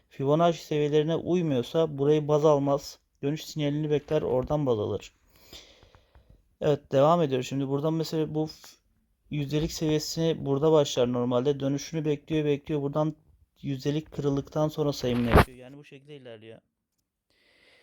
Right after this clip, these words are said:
Trend hedef noktasına geldiğinde, yani alım noktasına geldiğinde bize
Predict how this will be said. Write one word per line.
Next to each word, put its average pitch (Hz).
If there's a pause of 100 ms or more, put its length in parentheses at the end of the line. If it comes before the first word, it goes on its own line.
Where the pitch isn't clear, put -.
(920)
Trend 180 (400)
hedef 170
noktasına 175
geldiğinde, 160 (460)
yani 123
alım 151 (140)
noktasına 151
geldiğinde 139
bize 151